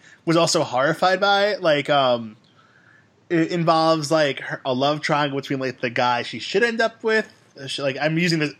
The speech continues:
do it all in air quotes. She should end up with none of them. <laughs> Um, everyone needs therapy in this <laughs> movie, but, um,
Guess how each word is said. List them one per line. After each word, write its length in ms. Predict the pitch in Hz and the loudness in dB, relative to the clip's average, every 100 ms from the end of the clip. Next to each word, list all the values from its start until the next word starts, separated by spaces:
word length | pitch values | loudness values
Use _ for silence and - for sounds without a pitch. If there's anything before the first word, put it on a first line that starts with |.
| - | -4
do 100 | 220 | -4
it 60 | 226 | 2
all 220 | 220 226 | 4 4
in 80 | 170 | 4
air 120 | 147 | 2
quotes. 260 | - 117 - | 0 -8 -6
She 60 | |
should 140 | 151 165 | -2 0
end 120 | 165 | 0
up 80 | 160 | -4
with 160 | - | -6
none 180 | 139 143 | -4 -2
of 140 | 127 120 | -4 -10
them. 220 | 120 127 - - - | -12 -14 -16 -12 -6
<laughs> 40 | - 185 - - | -2 0 0 2
Um, 140 | 202 175 | 2 4
everyone 340 | 196 220 220 | 2 2 0
needs 160 | 190 180 | 0 2
therapy 480 | 170 135 123 110 - - - 226 | 2 2 0 -10 -14 -16 -14 -10
in 120 | 180 165 | -4 -2
this 280 | 170 - | -2 -2
<laughs> 0 | |
movie, 380 | 180 170 - 151 170 | -2 -2 -2 -4 0
but, 300 | 180 170 170 | 2 2 4
um, 460 | 160 151 139 127 | 2 2 -2 -8